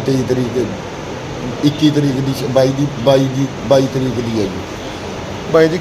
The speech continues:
Speaker 2: ਘਟਨਾ, ਹਾਲ ਤੱਕ ਕੋਈ ਪੁਲਿਸ ਪ੍ਰਸ਼ਾਸਨ ਨਾਲ ਪਹੁੰਚਿਆ?
Speaker 1: ਕੋਈ ਨਹੀਂ ਪਹੁੰਚਿਆ ਸਰ। ਅਸੀਂ ਸੌ ਨੰਬਰ 'ਤੇ ਵੀ ਕਾਲ ਕੀਤੀ ਸੀਗੀ ਤੇ ਮੰਨ ਲਓ ਉੱਥੇ ਰਿਪੋਰਟ ਵੀ ਲਿਖਾ ਕੇ ਆਏ ਆ, ਕੋਈ ਕਾਰਵਾਈ ਨਹੀਂ ਹੋਈ ਸਰ।
Speaker 2: ਹੁਣ ਤੁਹਾਡੀ ਮੰਗ ਕੀ ਹੈ?
Speaker 1: ਮੰਗ ਸਰ, ਸਾਨੂੰ ਇਨਸਾਫ ਮਿਲਣਾ ਚਾਹੀਦਾ ਜੀ।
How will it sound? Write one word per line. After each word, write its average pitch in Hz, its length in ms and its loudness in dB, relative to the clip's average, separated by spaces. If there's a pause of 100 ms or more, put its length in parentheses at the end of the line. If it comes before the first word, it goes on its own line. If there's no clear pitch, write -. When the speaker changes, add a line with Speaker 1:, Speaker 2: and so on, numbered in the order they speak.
Speaker 2:
ਘਟਨਾ, 156 220 4
ਹਾਲ 147 120 2
ਤੱਕ 160 120 4
ਕੋਈ 175 160 0
ਪੁਲਿਸ 160 180 2
ਪ੍ਰਸ਼ਾਸਨ 160 400 2
ਨਾਲ 151 80 4
ਪਹੁੰਚਿਆ? 160 380 2
Speaker 1:
ਕੋਈ 156 300 6
ਨਹੀਂ 151 120 4
ਪਹੁੰਚਿਆ 123 380 0
ਸਰ। 117 160 0 (1500)
ਅਸੀਂ 147 180 4
ਸੌ 143 240 6
ਨੰਬਰ 139 260 4
'ਤੇ 143 180 2
ਵੀ 147 180 4
ਕਾਲ 147 200 6
ਕੀਤੀ 139 320 0
ਸੀਗੀ 143 300 2 (920)
ਤੇ 143 160 6
ਮੰਨ 143 340 4
ਲਓ 143 440 8
ਉੱਥੇ 147 280 4
ਰਿਪੋਰਟ 131 340 2
ਵੀ 135 140 2
ਲਿਖਾ 135 300 4
ਕੇ 135 220 2
ਆਏ 131 200 0
ਆ, 131 80 0 (420)
ਕੋਈ 131 200 4
ਕਾਰਵਾਈ 123 340 4
ਨਹੀਂ 110 160 0
ਹੋਈ 98 200 0
ਸਰ। 98 100 -2 (260)
Speaker 2:
ਹੁਣ 185 180 2
ਤੁਹਾਡੀ 180 240 2
ਮੰਗ 160 220 4
ਕੀ 147 240 -2
ਹੈ? 131 100 -2 (500)
Speaker 1:
ਮੰਗ 131 240 2
ਸਰ, 143 180 6
ਸਾਨੂੰ 143 280 4
ਇਨਸਾਫ 127 380 4
ਮਿਲਣਾ 127 360 2
ਚਾਹੀਦਾ 127 340 2
ਜੀ। 127 120 2